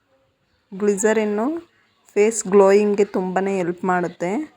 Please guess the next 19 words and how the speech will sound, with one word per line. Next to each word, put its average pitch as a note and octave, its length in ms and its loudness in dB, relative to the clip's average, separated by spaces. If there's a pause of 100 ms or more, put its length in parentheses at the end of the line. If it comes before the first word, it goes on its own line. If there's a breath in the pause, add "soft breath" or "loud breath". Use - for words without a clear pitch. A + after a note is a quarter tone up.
(540)
ಇದು A3 140 -6 (120)
ಸೋಪ್‌ಗಳಿಗೂ G#3 640 4 (100)
ಕೂಡ G3+ 120 4 (140)
ಯೂಸ್ G#3+ 200 2 (120)
ಮಾಡ್ತಾರೆ. F#3 360 0 (140)
ನಾವು F#3 180 2 (220)
ಯೂಸ್ G3+ 200 0 (100)
ಮಾಡೋ G3+ 200 2 (100)
ಸೋಪ್‌ಗಳಿಗೆ F#3+ 580 -2 (100)
ಕೂಡ F#3 120 2 (200)
ಎಲ್ಲದಕ್ಕೂ F3+ 480 0 (120)
ಯೂಸ್ F#3+ 180 2 (100)
ಮಾಡಿರ್ತಾರೆ F3+ 540 -2 (100)
ಇದನ್ನು, F3+ 260 -4 (140)
ಗ್ಲಿಸರಿನ್ನ. F3+ 540 -2 (3250)
ಫೇಸ್ G3+ 240 0 (120)
ತುಂಬಾ F#3 200 -2 (200)
ಗ್ಲೋಯಿಂಗ್ G3 420 2
ಕೊಡುತ್ತೆ, G3 300 -2